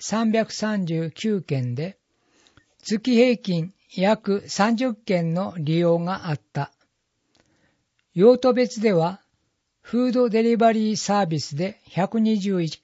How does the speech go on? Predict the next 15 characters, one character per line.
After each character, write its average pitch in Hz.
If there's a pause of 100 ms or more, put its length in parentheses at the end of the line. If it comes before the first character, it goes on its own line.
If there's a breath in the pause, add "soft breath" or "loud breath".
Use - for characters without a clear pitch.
件、 139 (1600 soft breath)
買 220
い -
物 247
代 226
行 226
サ 214
ー 202
ビ 170
ス 170
で 202
二 180
十 196
九 220
件 123